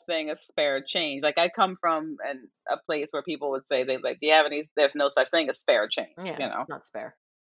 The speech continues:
Speaker 1: I have change. It's not spare. You're not getting it.
Speaker 2: Yeah.
Speaker 1: But to throw a, to throw money into a fountain? No, that just, that wouldn't have worked.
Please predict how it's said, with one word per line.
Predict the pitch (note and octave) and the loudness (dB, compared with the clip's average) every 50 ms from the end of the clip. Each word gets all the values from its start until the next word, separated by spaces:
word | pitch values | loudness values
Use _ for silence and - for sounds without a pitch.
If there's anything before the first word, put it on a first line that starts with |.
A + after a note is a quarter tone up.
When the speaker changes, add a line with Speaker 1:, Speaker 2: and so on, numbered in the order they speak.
| _ _ _ - - | _ _ _ 2 6
Speaker 1:
I | E3 F3+ F3+ | 8 8 8
have | D#3+ D#3+ | 8 4
change. | - - F3+ D#3 F#3 G3 E3 D3 D#3 G3+ - - _ - | 2 0 0 2 2 0 -2 -4 -6 -10 -12 -16 _ -16
It's | C#3+ D3+ | -6 0
not | E3+ D3+ C#3 - | 2 2 2 2
spare. | - - D#3 D3+ D3 C3+ | 2 2 4 4 4 2
You're | C3 C3+ | 2 0
not | C#3+ C#3 C#3 C3+ | -2 -4 -2 0
getting | D#3 D#3 C#3+ A#2 G#2 - | 0 0 0 0 -2 -8
it. | - - _ _ - F3 | -12 -14 _ _ -12 -8
Speaker 2:
Yeah. | F#3 E3+ D3+ - - - _ _ _ _ _ _ _ _ _ _ _ _ _ _ _ _ _ _ _ _ _ - | -4 -4 -4 -4 -6 -12 _ _ _ _ _ _ _ _ _ _ _ _ _ _ _ _ _ _ _ _ _ -2
Speaker 1:
But | - F#3 F#3+ F#3+ | 0 0 2 2
to | G#3 G3+ | 0 -2
throw | - - G#3 G#3+ G#3+ A3+ A#3 G#3 | -2 -2 2 6 6 8 8 8
a, | F#3+ E3 E3 - _ - - _ - | 6 4 0 -4 _ -20 -10 _ -4
to | F#3+ | -4
throw | F3+ - - G3 G3 G3 G3+ G#3+ | -4 -4 -4 -2 0 0 0 0
money | G3+ F3 E3 E3+ F3+ F#3 F#3 F3+ C#3+ | -2 -4 -4 -4 -4 -4 -6 -10 -10
into | D3 D#3 - - D#3+ C3+ | -10 -12 -12 -10 -8 -6
a | C3+ C3+ C3 B2 - - D#3 | -4 -2 -4 -4 -2 0 0
fountain? | C3+ C#3+ F3+ G#3 - C#4 D4+ E4 F4 D#4 - _ _ _ _ _ _ _ _ - | 0 0 0 -4 -4 -4 -4 -4 -6 -8 -12 _ _ _ _ _ _ _ _ -14
No, | C3+ C#3 C#3 C3+ C3+ B2+ | -10 -6 -4 -4 -4 -2
that | B2+ C#3 C#3+ - - | -2 -4 -4 -6 -10
just, | D3 C#3+ - - - | -16 -16 -14 -8 -4
that | D3 D3 C#3 C3+ | -2 -2 -2 -2
wouldn't | C#3+ C3+ C3 B2+ | -4 -6 -6 -8
have | B2 A2 | -10 -8
worked. | A#2 A#2+ B2 A#2+ A#2+ B2 | -4 -2 -2 -2 -2 -4